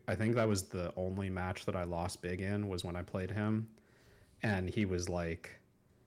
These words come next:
so far out there in terms of the basics. Like, the, you know, he never plays the format, so his fundamentals for just, like, pre-flop decisions and, you know, ra-, like, ranges to get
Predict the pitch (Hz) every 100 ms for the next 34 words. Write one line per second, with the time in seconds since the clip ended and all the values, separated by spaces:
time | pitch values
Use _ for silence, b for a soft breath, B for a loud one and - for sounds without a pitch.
0 | - - - - 107 104 104 92 87 90
1 | 101 98 95 92 92 87 85 92 82 87
2 | 90 135 139 - - - - 107 98 104
3 | 95 101 98 - - _ - 107 90 107
4 | 98 95 85 90 90 90 92 87 87 85
5 | - 98 90 - 101 92 90 90 85 92
6 | 87 - 92 85 85 85 B B B B
7 | B B B 139 127 107 110 110 98 110
8 | 113 101 104 98 95 90 90 87 85 92
9 | - - 90 85 90 92 104 92 90 92
10 | 90 85 95 90 90 -